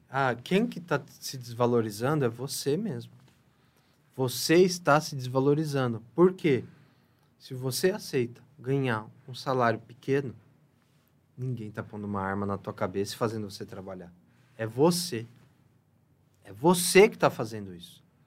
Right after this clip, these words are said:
Então, para. Para. Ah, mas o pessoal fala assim,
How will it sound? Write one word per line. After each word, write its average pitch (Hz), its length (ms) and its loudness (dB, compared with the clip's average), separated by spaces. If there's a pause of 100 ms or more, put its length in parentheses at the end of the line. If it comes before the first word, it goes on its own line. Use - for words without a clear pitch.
(280)
Então, 135 240 -8
para. 127 500 0 (520)
Para. 113 340 -6 (420)
Ah, 143 220 -2 (520)
mas 127 200 -4
o 127 40 -14
pessoal 139 280 -4
fala 139 200 -2
assim, 127 340 -8